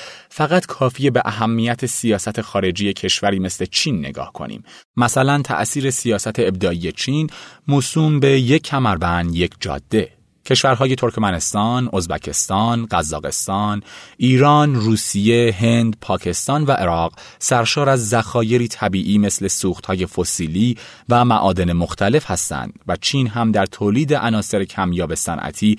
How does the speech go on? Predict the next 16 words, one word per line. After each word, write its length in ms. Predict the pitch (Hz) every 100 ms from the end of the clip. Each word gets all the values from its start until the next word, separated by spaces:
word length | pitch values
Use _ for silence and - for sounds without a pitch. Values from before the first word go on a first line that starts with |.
| - -
رتبه 420 | 90 - 95 85 -
اول 360 | 80 87 76
دنیا 400 | 71 80 85 110
رو 140 | 120 69
داره. 220 | 64 - - _ _ - - -
عناصری 440 | 95 87 107 101
مثل 480 | 98 - 101 95 90
فلز 400 | - 92 92 92
بریلیوم 800 | 87 87 78 73 73 90 139 139
و 140 | 123
دیسپریزیوم 920 | 117 110 - 95 76 78 73 80 92
که 180 | - -
در 140 | 95 92
ساخت 380 | - 143 135
همه 360 | 127 - 170 190
چیز 400 | - - 110 -